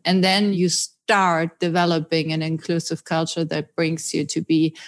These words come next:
a lot more adaptable, and, uh, you start learning from each other. So it's a lot more than gender. And I really want to underline that, that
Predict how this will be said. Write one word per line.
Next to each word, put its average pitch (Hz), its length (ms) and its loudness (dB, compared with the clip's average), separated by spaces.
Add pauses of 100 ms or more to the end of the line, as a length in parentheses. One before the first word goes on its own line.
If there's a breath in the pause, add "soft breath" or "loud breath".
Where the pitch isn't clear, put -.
(140 loud breath)
a 170 40 0
lot 170 220 2
more 170 180 2
adaptable, 160 1040 -2 (440 loud breath)
and, 165 640 0
uh, 156 220 0
you 170 200 2
start 180 320 0
learning 185 540 2
from - 340 -6
each 147 220 -8
other. - 400 -4 (320 loud breath)
So 233 200 4
it's 233 160 4
a 247 40 4
lot 254 340 4
more 269 300 2
than 247 240 2
gender. 233 720 2
And 208 540 2
I 196 220 4
really 214 540 2
want 214 300 2
to 202 280 4 (120)
underline 180 720 4
that, 175 480 0
that 180 240 0